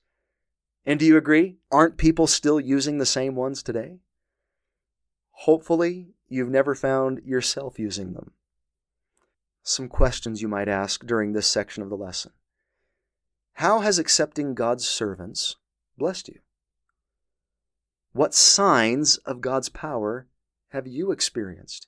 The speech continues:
in your life? When have you witnessed one of the six rationalizations?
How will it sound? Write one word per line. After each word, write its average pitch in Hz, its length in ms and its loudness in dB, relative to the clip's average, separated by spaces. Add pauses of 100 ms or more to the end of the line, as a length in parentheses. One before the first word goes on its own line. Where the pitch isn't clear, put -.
in 110 160 -8
your 101 140 -6
life? - 440 -20 (2500)
When 233 360 0
have 202 240 -8
you 180 140 -8
witnessed 123 760 -6 (120)
one 135 480 -4 (100)
of 120 220 -6
the 117 80 -4
six - 600 -4
rationalizations? 113 1300 -8